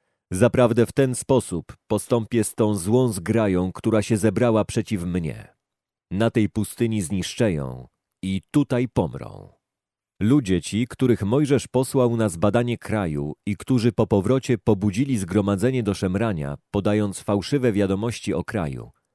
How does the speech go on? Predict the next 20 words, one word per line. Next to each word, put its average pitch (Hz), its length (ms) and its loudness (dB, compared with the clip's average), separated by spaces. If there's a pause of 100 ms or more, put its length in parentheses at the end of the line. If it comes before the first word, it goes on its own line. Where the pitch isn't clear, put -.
(360)
Ci 165 220 -2
ludzie, 131 400 2
którzy 131 420 0
złośliwie 131 580 0
podali 123 420 0
fałszywe 127 500 0
dane 104 380 -2
o 90 80 -4
kraju, 82 520 -4 (460)
pomarli 117 540 2
nagłą 117 420 2
śmiercią 101 640 -2
przed - 260 -6
Panem. 53 500 -12 (1160)
Z 87 200 -4
owych 113 320 2
ludzi, 110 380 0
którzy 110 360 0
badali 101 420 0
kraj, 98 380 -2